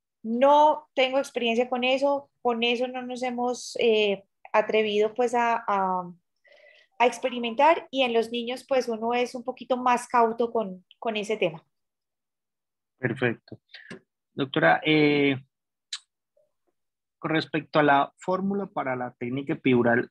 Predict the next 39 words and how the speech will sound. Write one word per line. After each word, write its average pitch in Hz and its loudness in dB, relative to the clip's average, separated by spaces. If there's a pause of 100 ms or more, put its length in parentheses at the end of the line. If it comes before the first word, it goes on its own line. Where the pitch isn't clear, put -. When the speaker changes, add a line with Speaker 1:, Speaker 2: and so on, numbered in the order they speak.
(280)
Speaker 2:
la 127 2
que 123 -4
nos 117 -2
mostraste, 113 -6 (460)
eh, 113 -2 (200)
que 127 -2
varios 123 4
han 143 4
dicho 135 -2
que 120 -6
quedaron 120 4
un 135 0
poquito 135 -4 (120)
confundidos 117 0
con 127 4
la 113 4
fórmula, 117 2
que 113 -6
si 113 -2
hay 113 0 (440)
chance 135 0
de 143 2
volver 117 2
a 117 -4
repetir 131 -4
el 131 -2
ejercicio 127 -6 (520)
para 117 -6
el 110 -8
cálculo 131 0
de 127 2
la 120 0
dosis 131 -2
y 139 0
volumen 127 -2 (460)
para 123 -2
la 117 -6
técnica 120 -8
epidural. 113 -2